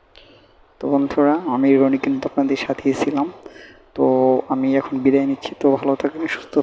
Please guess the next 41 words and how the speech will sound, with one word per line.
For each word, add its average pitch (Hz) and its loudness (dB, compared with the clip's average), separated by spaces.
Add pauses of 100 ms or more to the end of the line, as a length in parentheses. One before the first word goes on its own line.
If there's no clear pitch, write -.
থাকেন, - -4 (160)
নতুন 143 2
কোনো 151 -4 (100)
ভিডিওতে 135 2
দেখা 135 -2
হবে। 156 0 (1300)
তো 147 2
বন্ধুরা, 143 2
আপনার - -4
ফোনে 147 4 (100)
যদি 147 2 (100)
কোনো 160 -2 (160)
সমস্যা 147 0
থেকে 139 -2
থাকে 180 -4 (100)
তাহলে 135 0
কিন্তু 139 0
আপনি 151 -2
আমাকে 143 2 (100)
কমেন্ট 139 0
করে 135 0
চাস 143 0 (180)
বলবেন। 147 0
যদি 139 2
আমার 139 2 (100)
জানা 143 4 (240)
অজান্তে 147 -2
থাকে 165 0 (100)
তাহলে 131 2
কিন্তু 135 -2
আমি 135 0
অন্যজনের 135 0
কাছ - -6
থেকে 131 0
জেনে 139 2
হলেও 139 2
আপনাদেরকে 135 0 (600)
সমাধান 135 2
দেওয়ার 127 -2
চেষ্টা 143 0
করব। 135 2